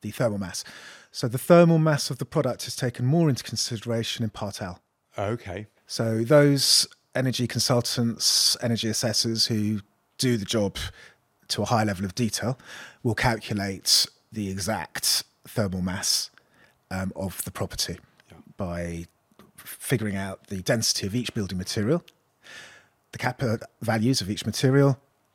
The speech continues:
Speaker 1: plugging them into the U value calculations and putting them into the rest of the, the energy calculation. Um, so yes, if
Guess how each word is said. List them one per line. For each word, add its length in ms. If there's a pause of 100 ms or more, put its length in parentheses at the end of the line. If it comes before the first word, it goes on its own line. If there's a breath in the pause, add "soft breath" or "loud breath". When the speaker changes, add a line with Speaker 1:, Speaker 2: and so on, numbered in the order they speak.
(240)
Speaker 1:
plugging 280
them 100
into 240
the 80
U 220
value 240
calculations 960 (220)
and 440 (460 loud breath)
putting 360
them 100
into 400
the 100
rest 300
of 180
the, 340 (220)
the 240
energy 260
calculation. 580 (1000 loud breath)
Um, 380 (580)
so 160
yes, 460 (400)
if 400